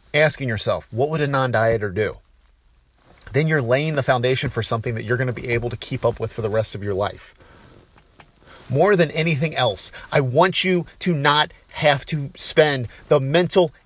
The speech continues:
energy, the heartache, the heartbreak at times trying to lose weight. I want you to be able to do this.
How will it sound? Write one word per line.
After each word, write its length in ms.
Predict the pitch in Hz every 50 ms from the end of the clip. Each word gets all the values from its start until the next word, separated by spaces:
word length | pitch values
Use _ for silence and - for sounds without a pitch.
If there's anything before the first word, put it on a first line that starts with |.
| _ _ _ _ _ _ _
energy, 560 | - 190 190 185 180 165 123 120 120 101 82 - - - -
the 200 | 110 147 165 156
heartache, 920 | 135 - - - 185 196 185 165 - - _ - 139 127 - - - - - - -
the 160 | 151 156 160
heartbreak 920 | 135 - 175 202 208 180 139 120 120 127 147 185 214 196 - - - - - _ _
at 180 | - 131 131 -
times 680 | - 139 143 143 135 110 90 85 - - - - - - _ - _ - - -
trying 420 | - - - 156 156 156 156 160 143
to 120 | - 151
lose 280 | 143 143 139 131 110 110
weight. 400 | 101 117 95 - - - - - _ _ _ _ _ _ _ _ _ _ _ _ _ _ _ _ _ _ _ _ _ _ _ _ _ _ _ _ _ _ _ _ _ _ _ _ _ _ _ _ _
I 80 | 147 156
want 420 | 147 127 120 151 175 170 - -
you 80 | 190 180
to 60 | 156
be 180 | 135 151 123 107
able 300 | 127 131 131 113 123 120
to 120 | - 127 113
do 240 | 87 101 104 95
this. 420 | 85 - 101 - - - - -